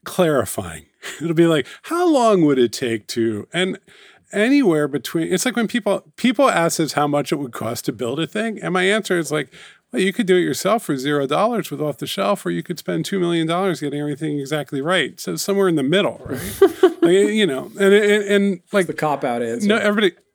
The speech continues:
Speaker 1: it is a cop, but I mean, it's also real. Like, "Go build an Airtable, you know, then it's not my problem.
Speaker 2: Yeah.
Speaker 1: Or if you want me to help you, then I'll have to charge you for the services that we provide." Like,
Speaker 2: Yeah.
Speaker 1: it, it's,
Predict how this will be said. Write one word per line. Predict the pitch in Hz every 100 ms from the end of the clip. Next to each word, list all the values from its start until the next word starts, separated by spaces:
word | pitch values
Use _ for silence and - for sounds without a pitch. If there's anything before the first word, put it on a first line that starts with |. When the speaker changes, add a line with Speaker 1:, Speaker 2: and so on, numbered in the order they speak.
| _ -
Speaker 1:
it | 285
is | 339
a | 294
cop, | 254 202
but | 226
I |
mean, | 233 226
it's | 202
also | 269 220
real. | 190 277 180
Like, | 139 135
"Go | 302 294
build | 160 180
an | 220 196
Airtable, | 214 233 127 113 113 101 -
you | 180
know, | 196 143 139
then | 175 180
it's | -
not | 175
my | 180
problem. | - 214 247 127 120
Speaker 2:
Yeah. | 135
Speaker 1:
Or | 170 254 214 202
if | 180
you | 185
want | 165 180
me | 175
to | 160
help | 190 233
you, | 131 131 165
then | 156 165
I'll | 165 160
have | -
to |
charge | 170 160 147 156
you |
for | -
the | 156 151
services | - 143 143 156 131
that |
we | 139
provide." | 131 175 240 180 143
Like, | 147
Speaker 2:
Yeah. | 123
Speaker 1:
it, | 196
it's, | 196 -